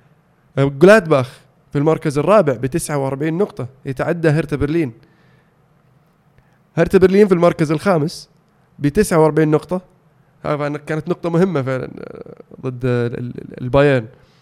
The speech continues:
وشالكة في المركز السادس بثمانية وأربعين نقطة، ما زال قريب وعنده أمل. كذلك ماينز في المركز السابع بستة وأربعين نقطة. وبالنسبة لقاع الترتيب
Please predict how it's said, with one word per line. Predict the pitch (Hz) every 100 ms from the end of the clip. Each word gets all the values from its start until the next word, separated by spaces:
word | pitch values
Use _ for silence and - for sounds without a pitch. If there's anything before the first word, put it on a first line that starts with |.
| _ _ _ _ _ _ _ _ _ _ _
وشالكة | - - 202 202
في | 196
المركز | 185 196 196 175
السادس | 165 202 208 214 - - _ -
بثمانية | 139 147 160 196 196
وأربعين | 160 156 160 160
نقطة، | 160 - 123 -
ما | 160
زال | 160
قريب | 156 160 185 170
وعنده | 165 165 175
أمل. | 180 117 - _
كذلك | 151 165 170 -
ماينز | 185 202 131
في | 123
المركز | 139 139 143
السابع | 131 170 165 160
بستة | 139 170 - 160 143
وأربعين | 135 131 143 139
نقطة. | 156 - 120 _ _ _ _ _ _ _ _ _ _ _ _ -
وبالنسبة | 160 180 185 190 226 233 214 220
لقاع | 196 175 147 151 160 208 175
الترتيب | 175 185 170 202 127